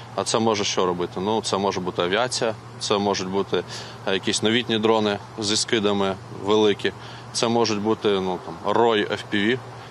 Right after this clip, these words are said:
велика кількість, яка буде, ну, наносити, подавити та знищити ворога,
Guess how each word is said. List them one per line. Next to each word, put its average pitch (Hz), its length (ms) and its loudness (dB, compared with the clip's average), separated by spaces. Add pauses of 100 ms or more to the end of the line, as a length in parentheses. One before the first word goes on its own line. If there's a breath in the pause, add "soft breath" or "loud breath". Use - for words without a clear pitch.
(120)
велика 104 380 4
кількість, 98 440 -2
яка 104 180 2
буде, 104 200 2 (340)
ну, 92 320 -2
наносити, 101 580 0 (340)
подавити 127 580 2 (220)
та 104 80 -2
знищити 98 640 0
ворога, 90 540 0